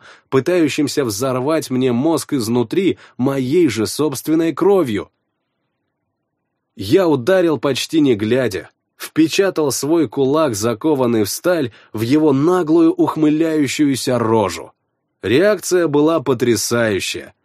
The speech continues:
Мало того, что разбил в кровь пол лица и сломал нос —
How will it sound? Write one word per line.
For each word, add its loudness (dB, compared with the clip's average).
Мало 2
того, 0
что -2
разбил 0
в -10
кровь 0
пол 0
лица 0
и -2
сломал -2
нос — 0